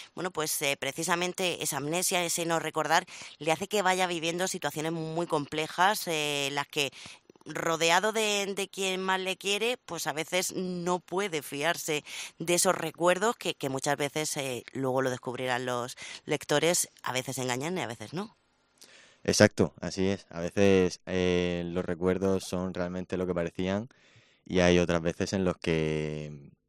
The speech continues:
Speaker 2: todo lo que parecía ser o todo lo que te cuentan no es realmente como, como Sergio lo, lo iba viviendo.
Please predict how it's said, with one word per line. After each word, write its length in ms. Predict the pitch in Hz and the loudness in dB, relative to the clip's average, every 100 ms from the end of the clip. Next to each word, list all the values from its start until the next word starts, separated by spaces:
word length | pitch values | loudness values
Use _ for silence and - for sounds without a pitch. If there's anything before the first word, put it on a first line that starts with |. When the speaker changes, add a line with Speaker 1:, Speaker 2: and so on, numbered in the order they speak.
| _ _ _ _ _ - | _ _ _ _ _ -2
Speaker 2:
todo 260 | - 101 98 | 6 8 8
lo 140 | 95 | 6
que 540 | 87 90 90 87 87 85 _ - | 4 2 2 2 0 -2 _ -2
parecía 480 | 90 90 - 95 | 0 0 0 0
ser 320 | 90 95 98 98 | 2 2 2 2
o 60 | |
todo 160 | 92 90 | 0 0
lo 80 | 90 | 0
que 80 | 85 | -2
te 100 | 87 | -4
cuentan 560 | 87 90 104 104 107 - | -4 0 0 0 -4 -12
no 220 | 82 87 | -8 -2
es 80 | 87 | -2
realmente 580 | 87 85 82 82 - 90 | 0 -2 -2 -4 -2 -2
como, 560 | 90 82 76 76 71 - _ _ _ | -2 -4 -6 -10 -14 -20 _ _ _
como 240 | 87 85 | -2 -2
Sergio 440 | - 87 - 92 87 | 2 2 4 2 4
lo, 540 | 82 78 76 73 76 _ - | 2 0 -2 -6 -12 _ -8
lo 100 | 85 | -4
iba 100 | 80 | -2
viviendo. 440 | 78 82 82 76 | -4 -6 -10 -12